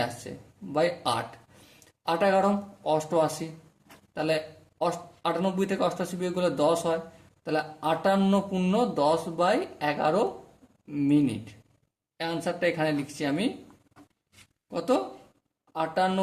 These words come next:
পূর্ণ দশ বাই এগারো মিনিট। মানে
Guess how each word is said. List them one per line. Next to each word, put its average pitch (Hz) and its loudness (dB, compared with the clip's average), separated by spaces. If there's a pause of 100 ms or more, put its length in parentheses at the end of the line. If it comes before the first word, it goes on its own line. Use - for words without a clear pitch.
(140)
পূর্ণ 180 -2 (720)
দশ 165 2 (180)
বাই 165 2 (380)
এগারো 147 0 (680)
মিনিট। 117 0 (1500)
মানে 190 2